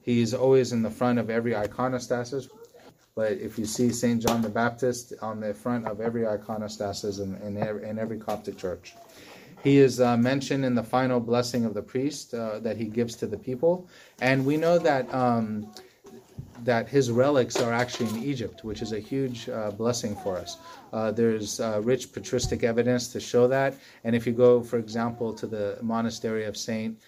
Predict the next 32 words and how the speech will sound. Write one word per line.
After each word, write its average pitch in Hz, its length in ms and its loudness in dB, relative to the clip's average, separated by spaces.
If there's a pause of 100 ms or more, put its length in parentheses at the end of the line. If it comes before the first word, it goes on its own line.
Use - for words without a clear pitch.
(140)
Macarius, 120 640 4
we 110 120 -8
know 113 200 0
that, 104 300 -6
uh, 101 240 -6 (280)
the 107 80 -8
relics 110 360 -2
of 98 100 -8
Saint 110 280 -6
John 107 200 -6
the 104 60 -6
Baptist 98 500 -8
are 90 80 -6
there. 87 200 -12 (1800)
Archangel 156 340 0
Gabriel 135 380 6
also 131 280 2
says 123 360 2
that 113 140 0
he 131 120 -2
will 135 60 2
be 120 160 0
filled 160 500 2
with 127 160 -4
the 123 80 0
Holy 156 340 -2
Spirit 139 560 -2 (380)
even 165 340 0
from 135 300 -2
his 117 160 0
mother's 120 400 2
womb. 98 240 -6